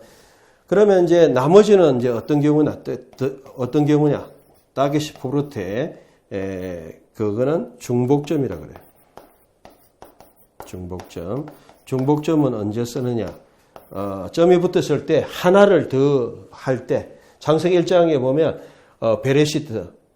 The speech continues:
태초에 바라, 창조했다. 하나님이 엘로힘, 에트하 샤마임 할 때, 샤마임 할 때, 샤마임, 샤마임 이렇게 되는데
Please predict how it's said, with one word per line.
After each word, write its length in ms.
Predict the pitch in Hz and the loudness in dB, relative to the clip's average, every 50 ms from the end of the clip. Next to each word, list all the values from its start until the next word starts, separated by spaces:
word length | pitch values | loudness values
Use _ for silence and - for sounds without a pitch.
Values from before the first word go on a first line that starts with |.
| _ _ _ | _ _ _
태초에 580 | - 160 147 151 - 151 135 110 - - - - | -6 -6 -6 -4 -2 -2 -2 -2 -4 -8 -12 -8
바라, 360 | - 110 110 120 110 92 82 | -4 -2 -2 -2 -2 -4 -6
창조했다. 680 | - - 123 120 120 120 131 127 - - 113 87 82 - - | -10 -8 -6 -4 -2 -2 -2 -4 -4 -4 -6 -6 -6 -10 -12
하나님이 460 | - 135 131 120 104 104 101 98 - | -8 -6 -4 -4 -4 -4 -6 -8 -6
엘로힘, 560 | - 113 113 110 110 - - 151 120 90 - - - - _ _ | -6 -4 -2 -2 -4 -4 -4 -4 -4 -6 -8 -14 -20 -20 _ _
에트하 360 | - 120 - - - 131 127 | -8 -8 -6 -6 -4 -4 -4
샤마임 680 | 113 - - - - 123 127 139 147 156 165 160 151 131 | -4 -6 -6 -4 -4 -2 0 4 4 6 6 6 4 2
할 180 | 113 107 98 - | 0 -2 -4 -4
때, 360 | - 98 95 110 135 170 - - - - - _ _ | -4 -2 -2 -2 -2 -4 -6 -12 -20 -20 -20 _ _
샤마임 920 | - - - - 135 127 131 139 147 156 160 160 156 156 147 139 127 120 110 | -14 -12 -4 0 2 2 4 6 6 6 6 6 4 4 2 2 0 0 -2
할 200 | 113 107 - - | -6 -8 -8 -6
때, 320 | 113 113 127 151 - - - - - _ | -6 -4 -4 -4 -6 -10 -18 -20 -20 _
샤마임, 1300 | - - - 113 104 104 104 104 107 113 120 123 123 120 117 113 113 107 104 101 92 92 90 87 80 80 78 - _ _ _ | -14 -10 -6 -6 -4 -4 -4 -4 -2 -2 -2 0 0 0 -2 -2 -4 -4 -6 -6 -8 -8 -10 -12 -16 -16 -20 -20 _ _ _
샤마임 720 | - - 87 87 90 95 101 101 101 101 95 92 90 92 | -16 -14 -12 -10 -8 -6 -4 -4 -4 -4 -4 -6 -8 -10
이렇게 200 | 101 107 104 113 | -10 -10 -8 -8
되는데 580 | 110 110 104 101 98 101 120 131 120 - - | -6 -6 -6 -6 -4 -4 -2 -2 -4 -4 -8